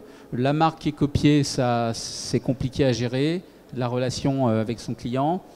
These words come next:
et puis le distributeur, bon, c'est pas très glorieux, quoi. Donc, ça n'existe plus. Par contre, la copie n'est pas interdite. Euh, c-, ça peut vous paraître étrange, mais, euh, vous avez le droit de copier,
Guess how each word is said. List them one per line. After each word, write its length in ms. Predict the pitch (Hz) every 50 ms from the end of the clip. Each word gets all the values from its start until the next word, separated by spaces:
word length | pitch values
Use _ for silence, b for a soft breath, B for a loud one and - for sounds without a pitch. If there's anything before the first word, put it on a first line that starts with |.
| B B B B B B B - -
et 100 | 127 123
puis 220 | 123 - 175 147 135
le 120 | 135 131
distributeur, 680 | 120 123 120 - - 139 127 131 - - 139 139 147 139
bon, 180 | 123 123 127 123
c'est 140 | - -
pas 160 | 120 - 131 123
très 180 | - - 135
glorieux, 380 | 127 127 123 117 113 107 98 92
quoi. 180 | - - 98 - 101 104 - - - - - -
Donc, 160 | - 127 135 - - 175 - - -
ça 180 | 147 - 175 165
n'existe 460 | 165 170 156 143 160 156 - - 160
plus. 360 | 156 - - 165 175 190 226 - - B B B B B B B -
Par 220 | 220 233 - -
contre, 440 | - 190 180 214 294 - - - - - - - - - -
la 160 | 139 185 240
copie 380 | - - 214 196 - 226 233 233
n'est 120 | 208 185
pas 200 | 156 - 214 214
interdite. 680 | 202 180 - 180 165 160 156 170 226 - - - - - - B B B B B B B B B B B B 135
Euh, 540 | 135 139 139 139 135 135 135 131 127 127
c-, 180 | 123 - - 139
ça 260 | - - - 143 139
peut 180 | 135 - - 156
vous 120 | 147 151
paraître 400 | 156 - 156 151 165 165 - -
étrange, 480 | 160 - - - 160 180 214 226 165 151
mais, 300 | 156 160 165 170 165 160
euh, 180 | 160 156 147
vous 200 | 139 131 165 180
avez 120 | 208 196 190
le 60 | 165
droit 180 | 170 180 220 214
de 60 | 220
copier, 500 | - 190 170 - - 170 180 202 247